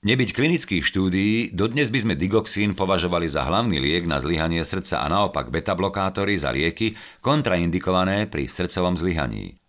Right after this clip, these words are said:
Hoci oxidačný stres sa považuje za ústredný faktor vyvolávajúci aterosklerózu,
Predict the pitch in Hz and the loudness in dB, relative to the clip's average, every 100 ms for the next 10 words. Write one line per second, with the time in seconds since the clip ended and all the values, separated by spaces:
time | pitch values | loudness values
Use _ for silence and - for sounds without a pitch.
0 | _ 87 113 - - 120 156 135 - 85 | _ 0 2 0 0 2 2 2 0 -2
1 | 67 - 78 98 - - - 80 120 110 | -4 -2 -2 0 -2 -2 -2 0 0 2
2 | 90 82 73 80 127 - 98 73 67 76 | 2 0 0 0 -2 -2 -4 -2 -4 -4
3 | - 78 98 101 90 85 80 73 71 67 | -4 -2 -2 0 0 2 2 2 0 -2
4 | 65 - - 71 76 73 - 71 73 78 | -4 -6 -8 -6 -4 -4 -4 -2 0 0
5 | 82 104 | 0 -2